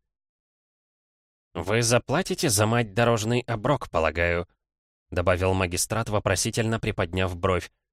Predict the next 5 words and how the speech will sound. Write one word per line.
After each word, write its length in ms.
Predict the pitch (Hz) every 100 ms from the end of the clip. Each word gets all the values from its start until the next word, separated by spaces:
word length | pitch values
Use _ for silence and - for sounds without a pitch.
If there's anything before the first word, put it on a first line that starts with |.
| _ _ _ _ -
"Сумму, 540 | - 117 123 123 143
которую 420 | - 156 165 160
мы 160 | 143 117
обсудили 500 | 104 - 113 98 98
наверху". 640 | 104 113 123 - 87 76